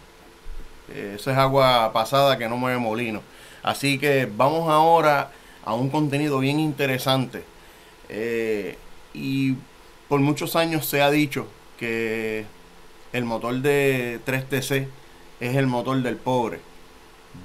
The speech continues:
Vamos a ver si eso aplica hoy día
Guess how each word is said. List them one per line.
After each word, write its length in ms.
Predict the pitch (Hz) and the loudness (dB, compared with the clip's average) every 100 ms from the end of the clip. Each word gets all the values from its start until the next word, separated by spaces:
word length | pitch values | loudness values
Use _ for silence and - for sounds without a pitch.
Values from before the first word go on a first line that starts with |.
| 95 | 2
Vamos 260 | 151 202 190 | 2 4 4
a 80 | |
ver 180 | 170 170 | 4 2
si 200 | 170 147 | 0 2
eso 540 | 143 139 156 147 139 123 | 2 2 2 4 4 4
aplica 580 | 131 139 147 131 113 - - - - - - - - - | 2 2 0 0 -4 -4 -18 -20 -20 -20 -20 -20 -10 2
hoy 240 | 143 151 | 6 6
día 420 | 147 147 123 98 | 6 4 2 -2